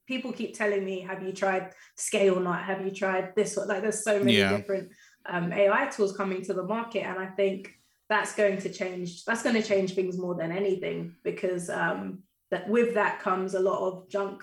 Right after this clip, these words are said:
Speaker 1: content. There's gonna be more and more, uh, like you experience, writers using A I tools and just people not really caring about what they put out. And I guess Google is gonna have to find a way to crack down on that.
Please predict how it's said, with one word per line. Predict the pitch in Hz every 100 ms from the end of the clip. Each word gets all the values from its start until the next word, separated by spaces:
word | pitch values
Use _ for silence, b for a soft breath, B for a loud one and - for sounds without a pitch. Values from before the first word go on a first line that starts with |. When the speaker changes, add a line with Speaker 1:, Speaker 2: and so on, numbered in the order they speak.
| -
Speaker 1:
content. | - 185 185 196 196 202 -
There's | 185
gonna | 190 185
be | 180 190
more | 196 196
and | 190
more, | 185 180 180 b b b
uh, | 180 180
like | 196 190 208
you | 185
experience, | 185 - 202 190 185 190 190
writers | 196 196 - 185 180
using | 202 202 190 185 180 185
A | 196
I | 185 190
tools | 190 196 190 190 175
and | 175 175 170
just | 208 - -
people | 269 262
not | 226 220 196
really | 196 196
caring | 190 202 190 196
about | 190 196 180
what | 190
they | 190 -
put | - 196
out. | 196 226 - b b b b _ -
And | 196 185 185 175
I | 196
guess | 196 202 -
Google | 226 247 202 185 180
is | 180
gonna | 190 180
have | 180 196 -
to | 196 196
find | 190 185
a | 185
way | 185 202 185 170 -
to | 180 165
crack | - - - 214
down | 240 311
on | 190 170
that. | 175